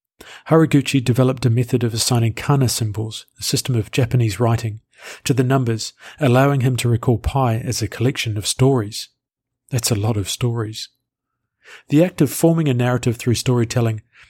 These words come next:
helps to retain information and is an important and useful memorization tool.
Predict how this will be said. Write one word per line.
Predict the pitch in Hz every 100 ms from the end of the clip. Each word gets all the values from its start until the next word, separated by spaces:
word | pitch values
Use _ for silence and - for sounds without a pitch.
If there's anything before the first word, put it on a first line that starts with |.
| _ -
helps | 185 -
to | 156
retain | 131 127 139 131
information | 123 120 113 110 110 117 113 _ _ _ - -
and | 131
is | 131
an | 127
important | 120 - 147 135 123
and | 110 - _
useful | 147 156 - 120
memorization | 123 120 113 107 117 117 113 92
tool. | - 120 98